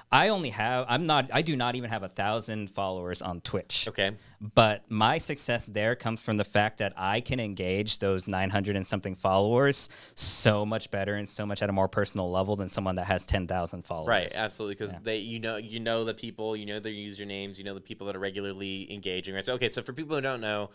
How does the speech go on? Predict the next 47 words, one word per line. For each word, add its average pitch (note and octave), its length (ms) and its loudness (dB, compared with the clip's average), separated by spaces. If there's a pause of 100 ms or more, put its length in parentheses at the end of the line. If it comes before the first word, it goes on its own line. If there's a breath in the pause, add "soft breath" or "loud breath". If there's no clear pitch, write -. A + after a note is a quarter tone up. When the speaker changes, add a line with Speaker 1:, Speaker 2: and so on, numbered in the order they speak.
(400 loud breath)
Speaker 2:
just A#2+ 200 -4
'cause G#2+ 160 -2
especially, A2+ 400 -2
you G2+ 120 -2
know, G2 120 -2
with G2 160 -4
our F#2 140 0
audience, F2+ 340 -6
right? G2 140 -2
So G2+ 80 -8
Twitch - 540 -2
is F3+ 460 2
a G#2 280 2
Speaker 1:
<laughs> F#2+ 40 -4
Speaker 2:
streaming B2+ 380 -4
platform, A#2+ 500 -2
right? A2+ 300 2 (360 loud breath)
Um, A2+ 320 6
used A3 260 0
to A3 60 -4
be G#3 80 4
exclusively C3 580 0
for A2 120 -8
video G#2 240 0
games. G2 420 -2
Now D3 100 0
there's D#3 160 0
a B2+ 80 0
whole, A#2 340 2
like, G2+ 300 2
uh, F#2 340 0
Speaker 1:
I F2 40 -12
Speaker 2:
life G#2 240 2
Speaker 1:
started F3 260 6
doing B2 240 -2
music B2 320 -4
on F#2+ 160 -4
Twitch. - 340 -2
That's A2+ 140 -2
how C3 80 -2
I G#2+ 60 0
started. A2+ 380 -2
Speaker 2:
<laughs> B2 60 0
That's A2+ 140 -4
so B2 220 4
Speaker 1:
Yeah. A#2 160 -2
Speaker 2:
cool. G#2 160 -2